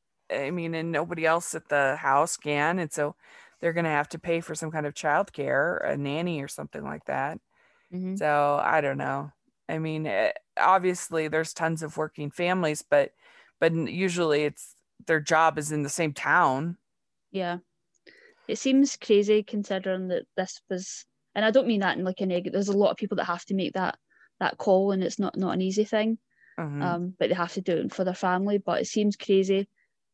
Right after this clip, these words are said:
Speaker 2: in terms of this show because it's caused so much conflict, conflict with Peter before.
Speaker 1: Mm-hmm.
Speaker 2: You know, him, you know, being away from, they're, they're essentially just gone back into,
Speaker 1: Yeah.
Speaker 2: like, a long distance relationship again.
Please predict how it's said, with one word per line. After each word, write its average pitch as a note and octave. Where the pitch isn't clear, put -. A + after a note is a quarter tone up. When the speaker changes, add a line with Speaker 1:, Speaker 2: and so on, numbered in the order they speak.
Speaker 2:
in G3
terms G3
of F3+
this F#3+
show G3
because F#3+
it's D#3+
caused G3
so G#3
much F#3+
conflict, G3+
conflict -
with G#3
Peter -
before. A3
Speaker 1:
Mm-hmm. D3+
Speaker 2:
You G3
know, F#3+
him, F#3
you F#3+
know, F3+
being F3+
away F3
from, F3+
they're, -
they're G#3
essentially A3
just F#3
gone F#3+
back F3
into, D#3
Speaker 1:
Yeah. F#3
Speaker 2:
like, F3+
a F#3+
long F#3
distance F#3
relationship G3+
again. A3+